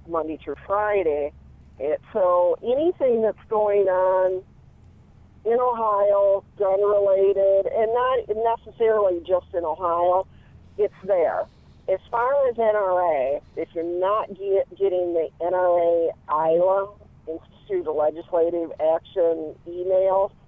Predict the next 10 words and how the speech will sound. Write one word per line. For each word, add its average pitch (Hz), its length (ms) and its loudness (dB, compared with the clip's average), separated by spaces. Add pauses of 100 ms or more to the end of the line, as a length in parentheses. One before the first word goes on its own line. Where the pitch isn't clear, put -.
(500)
go 214 280 2
in 233 160 2
there, 190 180 4 (140)
sign 185 340 0
up 185 220 -2 (100)
for 147 380 0
it, - 160 -2
N 165 80 -4
R 202 340 0
A 180 400 0